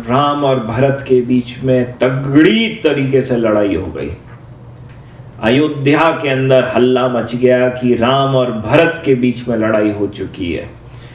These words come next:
बहुत झगड़ा हो रहा है, बहुत तगड़ी तरीके से यह झगड़ा महल में दशरथ जी के पास पहुंचा। दशरथ जी के पास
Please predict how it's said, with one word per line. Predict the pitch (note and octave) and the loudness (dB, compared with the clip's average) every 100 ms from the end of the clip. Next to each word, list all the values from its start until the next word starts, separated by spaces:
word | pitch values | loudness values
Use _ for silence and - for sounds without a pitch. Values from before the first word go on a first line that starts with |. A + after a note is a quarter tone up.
| - - | -20 -10
बहुत | G#2+ D#3 D#3+ B2+ B2 | 0 4 4 2 -4
झगड़ा | B2 B2 C#3 C#3 | -6 0 2 4
हो | C3+ B2 B2+ | 2 2 2
रहा | B2 A#2+ | 2 0
है, | A#2+ A2 - | 0 -2 -4
बहुत | - G3 G3+ - | 0 2 4 2
तगड़ी | C3+ C3 B2+ | 2 2 0
तरीके | B2 A#2+ A#2 A#2 | 0 0 0 -2
से | A2 A2 | 0 -2
यह | A2+ A#2+ | 0 0
झगड़ा | A#2 G#2+ G#2+ A2+ A2+ - - - - - | 0 -2 0 2 2 0 -10 -16 -18 -8
महल | A#2 A#2 A#2 B2 B2 | -2 0 0 2 2
में | A#2+ A#2 A2 A2 | 2 0 -2 -4
दशरथ | A2 - C3+ B2+ | -4 -2 0 0
जी | A2+ A2+ | 0 -4
के | G#2+ G#2+ | -2 -2
पास | - F#2+ G2 - - | 0 -2 -2 -6 -10
पहुंचा। | F2+ G2 - F2+ F#2 - - - - - - | -10 -8 -8 -10 -10 -16 -20 -20 -20 -14 -2
दशरथ | B2+ B2+ - B2+ A#2 | 0 0 0 0 0
जी | A#2 A2+ | -2 -4
के | A2 | -2
पास | G#2 A2 G#2+ G#2+ - - | -2 0 -2 -2 -8 -16